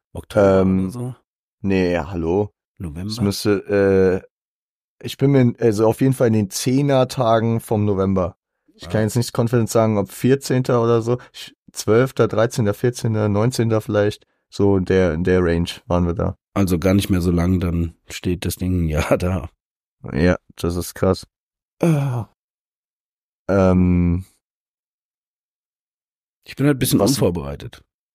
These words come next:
Speaker 2: Ja, ja, ich, haben wir im Vorgespräch schon gehabt und ist ja auch gar kein Problem.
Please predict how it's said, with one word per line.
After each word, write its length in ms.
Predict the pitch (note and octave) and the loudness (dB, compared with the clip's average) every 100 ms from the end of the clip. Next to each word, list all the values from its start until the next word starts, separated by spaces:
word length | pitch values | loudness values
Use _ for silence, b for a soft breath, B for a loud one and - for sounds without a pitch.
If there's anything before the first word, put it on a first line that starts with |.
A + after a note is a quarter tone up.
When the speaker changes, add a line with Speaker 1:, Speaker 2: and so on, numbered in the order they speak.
| _ | _
Speaker 2:
Ja, 380 | G2+ A2+ G3 C4+ - | 0 2 2 0 -4
ja, 200 | B2 - | -6 -6
ich, 160 | - - - - - - - - - | -8 -12 -14 -16 -16 -12 -12 -14 -8
haben 200 | D#3+ E3+ | -4 2
wir 100 | F#3+ | 2
im 120 | E3+ | 2
Vorgespräch 560 | - D#3 E3+ - D3+ - | 0 -2 -2 -4 -4 -2
schon 160 | C#3+ | 0
gehabt 300 | C#3 C#3+ - | 2 2 0
und 120 | B2 B2+ | -2 -2
ist 140 | C3 | 0
ja 60 | B2 | 0
auch 160 | C3+ | 0
gar 160 | B2+ D3 | 0 0
kein 180 | D3 C3+ | 0 -2
Problem. 480 | B2+ B2 C#3+ D#3 | -2 0 0 -2